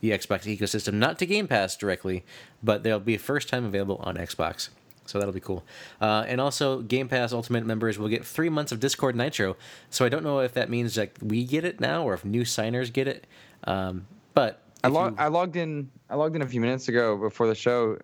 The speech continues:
Speaker 2: uh, Nate, and it said, "Reclaim your gift," 'cause I am
Speaker 1: Oh.
Speaker 2: a Game Pass Ultimate subscriber, and it was an option on the dashboard. I didn't, I didn't go layers in, but I would encourage listeners, if you are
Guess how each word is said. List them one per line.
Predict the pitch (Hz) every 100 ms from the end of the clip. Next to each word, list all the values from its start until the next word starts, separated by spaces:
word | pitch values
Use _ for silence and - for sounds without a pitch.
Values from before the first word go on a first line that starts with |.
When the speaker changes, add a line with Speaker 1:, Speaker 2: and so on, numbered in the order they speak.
| -
Speaker 2:
uh, | 90 101 92 92
Nate, | 87 101 90
and | 101
it | 107
said, | 120
"Reclaim | 113 104 - 131 147
your | 135 113
gift," | 85 101 82 -
'cause | - 107
I | 113
am | 123
Speaker 1:
Oh. |
Speaker 2:
a |
Game | 101 107 101
Pass | 98 101
Ultimate | 98 104 92
subscriber, | - - - 92 90 85
and | 60 98 90 87 - - - -
it | - 98
was | 101
an | 101
option | - 113 - 110
on | 107 110 110
the |
dashboard. | 90 95 92 101 - 85 67 58 - - -
I | 107
didn't, | 117 117
I | 95
didn't | 113 123
go | 113 107 104 64
layers | 95 110 113 107 95
in, | 110 110
but | 101
I |
would | 98
encourage | 98 104 104 95
listeners, | 98 95 95 95
if | 90
you | 101 92
are | 92 95 92